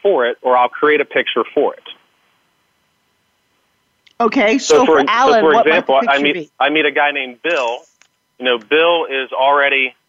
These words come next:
Speaker 1: a picture. You know, a dollar bill or a duck bill. You can already have a picture for Bill. Um, and you preload these images for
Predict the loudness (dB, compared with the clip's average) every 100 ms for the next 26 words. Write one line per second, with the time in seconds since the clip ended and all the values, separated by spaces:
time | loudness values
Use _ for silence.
0 | -14 -6 -2 0 0 0 -2 _ _ _
1 | _ _ _ _ -2 0 2 2 0 0
2 | 0 2 2 0 -2 -2 -4 -4 -4 -4
3 | -6 -2 0 2 2 0 -2 -6 _ _
4 | _ _ -2 -2 -2 -4 -2 -4 -2 0
5 | 2 2 0 _ _ _ _ _ _ _
6 | _ _ _ _ -4 -2 -4 -4 -2 -4
7 | -2 0 0 2 2 0 -2 -6 -4 -4
8 | -4 -4 -6 -6 -4 0 -2